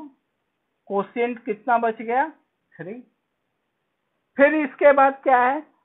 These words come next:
आपका? कह रहा है and eighteen and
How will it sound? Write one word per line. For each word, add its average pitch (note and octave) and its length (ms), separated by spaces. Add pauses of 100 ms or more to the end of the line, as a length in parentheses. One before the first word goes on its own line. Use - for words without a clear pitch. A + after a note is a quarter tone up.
(100)
आपका? A3+ 400
कह B3+ 220
रहा B3+ 140
है C#4 60 (240)
and D#4 300 (120)
eighteen B3+ 600 (680)
and G#3 400